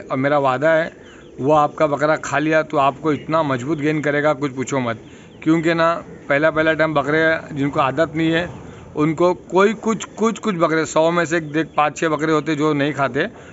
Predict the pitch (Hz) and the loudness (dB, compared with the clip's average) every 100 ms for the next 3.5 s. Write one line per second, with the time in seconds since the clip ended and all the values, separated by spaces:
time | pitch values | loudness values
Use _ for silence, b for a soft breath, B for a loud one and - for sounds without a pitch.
0 | B - 151 165 170 170 190 180 151 165 | B -2 0 2 2 2 2 2 2 0
1 | 156 156 160 160 160 165 151 156 156 165 | 2 2 4 4 4 4 2 2 2 2
2 | 156 160 147 147 165 147 147 151 131 110 | 0 0 0 -2 -2 -2 0 -2 0 2
3 | 151 143 156 143 147 | 2 2 2 2 2